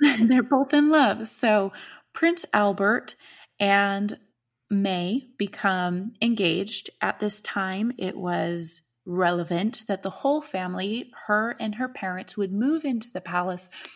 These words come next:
so that they would get to know both sides of the family better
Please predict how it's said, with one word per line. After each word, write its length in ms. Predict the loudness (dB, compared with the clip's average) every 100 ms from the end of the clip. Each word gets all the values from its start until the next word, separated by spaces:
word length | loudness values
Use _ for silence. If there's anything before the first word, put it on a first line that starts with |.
| -14
so 160 | -8 -4
that 160 | -2
they 100 | -2
would 140 | -2 -4
get 160 | -6
to 100 | 0
know 420 | 0 2 0 0 -4 -12 _
both 180 | -6 -4
sides 260 | -2 -4 -2
of 60 |
the 80 | -6
family 420 | -4 -6 -4 -4
better 520 | -2 -2 0 -4 -8